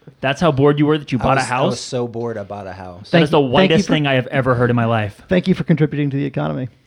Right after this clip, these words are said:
Speaker 2: Yeah, absolutely. Somebody's got to. I had to move because too many people knew my address, so it got a little bit awkward.
Speaker 3: <laughs> Was your landlord the problem? Let's be serious.
Speaker 2: Definitely not. Good landlord.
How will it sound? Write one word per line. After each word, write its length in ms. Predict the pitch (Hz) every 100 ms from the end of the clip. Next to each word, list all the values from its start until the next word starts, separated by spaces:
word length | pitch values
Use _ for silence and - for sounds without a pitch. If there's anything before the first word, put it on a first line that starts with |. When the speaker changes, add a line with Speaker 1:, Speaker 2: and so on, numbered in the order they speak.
| -
Speaker 2:
Yeah, 100 | -
absolutely. 640 | - - - 98 98 110
Somebody's 360 | - - 175 -
got 200 | 151 -
to. 280 | - 90 92 98 -
I 40 |
had 120 | 139 165
to 60 |
move 380 | 127 123 117 -
because 580 | 117 - 101 101 - - _ _
too 100 | 117
many 160 | 107
people 240 | 104 110 107
knew 100 | 104
my 140 | 92
address, 420 | 92 95 87 92
so 320 | - - 107
it 80 | 98
got 140 | 104 104
a 40 |
little 180 | 104 -
bit 140 | -
awkward. 840 | 57 - - 104 - 160 - 147 -
Speaker 3:
<laughs> 40 |
Was 180 | 156 160
your 80 | 165
landlord 460 | 139 143 143 151 127
the 120 | 139
problem? 480 | - 147 131 156 156
Let's 120 | 147
be 120 | -
serious. 320 | 131 123 113 131
Speaker 2:
Definitely 400 | - 208 - 139
not. 340 | 120 117 -
Good 140 | - 131
landlord. 520 | 113 110 110 107 117